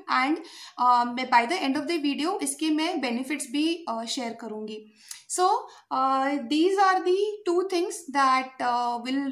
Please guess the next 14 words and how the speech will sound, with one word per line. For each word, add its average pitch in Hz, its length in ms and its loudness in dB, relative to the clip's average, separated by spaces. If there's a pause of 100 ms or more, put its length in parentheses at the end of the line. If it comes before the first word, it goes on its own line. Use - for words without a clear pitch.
really 294 600 2 (240)
help 285 380 4
you 320 400 0
if 277 100 -6
you 302 80 0 (100)
keep 277 200 -4
them 294 180 0
in 269 80 0
your 277 200 0
house, 233 280 4 (120)
around 254 340 0
you, 277 80 -2 (140)
affordable 262 500 -4
है, 254 320 -2